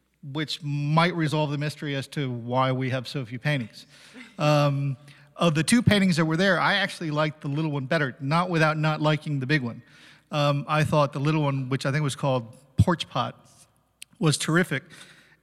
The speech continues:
And it had this sort of, I mean, you know, look, all her work has this super impastoed, elaginous quality to it, right?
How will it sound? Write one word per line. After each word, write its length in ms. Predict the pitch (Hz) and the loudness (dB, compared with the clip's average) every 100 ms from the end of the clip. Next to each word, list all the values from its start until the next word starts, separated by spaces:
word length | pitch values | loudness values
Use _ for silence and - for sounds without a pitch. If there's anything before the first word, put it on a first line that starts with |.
| - | -6
And 160 | 165 156 | -2 0
it 120 | 143 | 4
had 260 | 196 202 180 | 4 4 2
this 400 | 160 - - - _ _ | -2 -2 -6 -12 _ _
sort 280 | - 185 160 | -6 0 2
of, 260 | 135 110 - | 0 -6 -8
I 40 | |
mean, 260 | 160 143 - | -8 -8 -10
you 80 | 170 | -8
know, 120 | 131 | -6
look, 220 | 135 - 156 | -4 -4 0
all 140 | 180 | 2
her 140 | 185 165 | 2 0
work 260 | 156 143 | -2 -2
has 200 | 147 135 | -4 -6
this 160 | 135 131 | -8 -8
super 600 | - 180 160 156 147 143 - - _ - | -4 -2 0 0 -2 -4 -16 -20 _ -8
impastoed, 1120 | 143 139 - 151 143 - 156 143 139 131 123 - _ _ _ _ - _ - - _ | -8 -8 -2 -2 0 -4 -2 -2 -2 -4 -8 -14 _ _ _ _ -20 _ -20 -20 _
elaginous 540 | 160 156 165 156 131 - | 0 2 2 0 -8 -8
quality 500 | - 139 123 117 113 | -6 -6 -6 -10 -14
to 220 | - 131 | -12 -10
it, 80 | 120 | -8
right? 260 | 135 151 | -6 -6